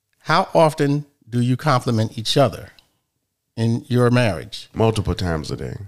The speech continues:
Speaker 1: Well, see, you're doing it way more than I do 'cause I get so much
Speaker 2: <laughs>
Speaker 1: flack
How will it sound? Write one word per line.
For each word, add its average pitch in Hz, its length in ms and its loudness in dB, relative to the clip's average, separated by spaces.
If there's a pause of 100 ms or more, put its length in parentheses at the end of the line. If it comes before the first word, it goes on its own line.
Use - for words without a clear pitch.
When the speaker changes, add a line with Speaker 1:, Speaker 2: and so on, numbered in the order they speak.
(100)
Speaker 1:
Well, 131 200 4
see, 135 200 4
you're 131 220 6
doing 143 240 6
it 113 60 0
way 123 220 4
more 120 240 2
than 110 100 -4
I 110 100 2
do 110 100 0
'cause 120 220 -4 (340)
I 156 200 2
get - 220 4
so 254 240 2
much 156 200 4
Speaker 2:
<laughs> - 80 2
Speaker 1:
flack 147 400 2